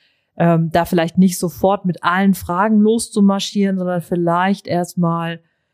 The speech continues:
ähm, dich vorzustellen, dich ein bisschen einzubringen und dann deine Fragen zu stellen. Also es kommt natürlich da auch immer so ein bisschen drauf an, wie die Gruppe insgesamt dann so drauf ist. Also was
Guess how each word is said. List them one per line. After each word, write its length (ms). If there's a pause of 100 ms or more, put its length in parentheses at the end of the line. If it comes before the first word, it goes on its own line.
(220)
ähm, 300
dich 160
vorzustellen, 800
dich 140
ein 100
bisschen 340
einzubringen 720
und 220
dann 320
deine 240
Fragen 420
zu 140
stellen. 480
Also 180
es 140
kommt 240
natürlich 320
da 180
auch 80
immer 220
so 100
ein 60
bisschen 280
drauf 200
an, 400 (540)
wie 420
die 120
Gruppe 260
insgesamt 680
dann 180
so 140
drauf 460
ist. 360
Also 220
was 260